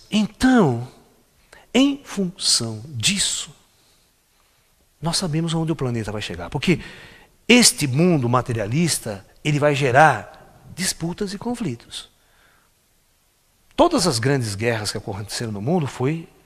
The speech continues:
conquistas, interesses, conflitos ideológicos e monetário. As guerras sempre foram por mercados, por lucro.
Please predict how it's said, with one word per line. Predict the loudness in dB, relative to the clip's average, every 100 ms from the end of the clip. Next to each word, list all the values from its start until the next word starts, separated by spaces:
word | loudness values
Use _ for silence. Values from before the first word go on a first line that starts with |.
| -6
conquistas, | -4 -2 -4 -4 -8 -10 -14 _ _ -4
interesses, | -2 0 -2 -6 -10
conflitos | -8 -4 -2 -4 -4
ideológicos | -2 0 2 0 -2 -4
e | -2
monetário. | -2 -4 -2 -2 -2 -6 _ _ _ -20 -18 -18 -16 -18 -20 -6
As | 2 8
guerras | 8 8
sempre | 4 4
foram | 0 0
por | 2
mercados, | 4 4 2 0 -2 -4 -4 -6 -14 -20 -20 _ _ 2
por | 6
lucro. | 6 4 0 -12